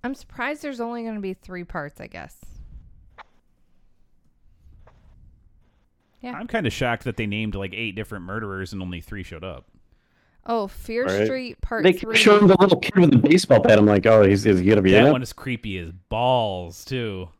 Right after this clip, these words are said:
Speaker 1: It is sixteen sixty-six, Fear Street Part three.
Speaker 2: Oh, there you go.
Speaker 3: Oh, is it?
Speaker 1: It is.
Speaker 3: Well,
Speaker 1: It's on
Speaker 3: shit.
Speaker 1: I M D B that way.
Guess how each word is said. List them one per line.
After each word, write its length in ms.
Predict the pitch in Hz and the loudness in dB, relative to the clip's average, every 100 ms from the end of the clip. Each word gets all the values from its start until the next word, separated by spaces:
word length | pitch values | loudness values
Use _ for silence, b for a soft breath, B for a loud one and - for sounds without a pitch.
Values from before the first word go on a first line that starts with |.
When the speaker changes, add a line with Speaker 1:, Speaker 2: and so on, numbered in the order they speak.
| _ - | _ -8
Speaker 1:
It 120 | 226 | -2
is 260 | 247 220 | -2 -4
sixteen 680 | - 202 - - - 175 165 | -14 -16 -16 -18 -16 -14 -16
sixty-six, 1000 | - 170 - - 165 - - _ _ _ _ _ _ _ | -18 -20 -20 -20 -20 -20 -20 _ _ _ _ _ _ _
Fear 200 | - 170 | -18 -18
Street 340 | - - - - | -18 -20 -18 -18
Part 220 | - - | -20 -20
three. 260 | - 50 - _ _ _ _ _ _ _ _ 95 | -20 -20 -20 _ _ _ _ _ _ _ _ -20
Speaker 2:
Oh, 80 | 80 | -20
there 120 | 82 | -18
you 80 | 110 | -16
go. 140 | 156 | -4
Speaker 3:
Oh, 140 | 123 113 | 0 2
is 140 | 143 | 0
it? 220 | 349 392 - _ | 0 -2 -6 _
Speaker 1:
It 140 | 202 | -10
is. 220 | 185 170 185 | -8 -8 -10
Speaker 3:
Well, 160 | 180 | -10
Speaker 1:
It's 160 | 190 - | -10 -8
on 180 | 180 180 | -8 -8
Speaker 3:
shit. 180 | 175 - _ - | -12 -16 _ -14
Speaker 1:
I 100 | 185 | -12
M 160 | 180 | -12
D 120 | 180 175 | -14 -14
B 200 | 180 175 | -12 -12
that 200 | 170 - | -12 -12
way. 220 | 180 | -14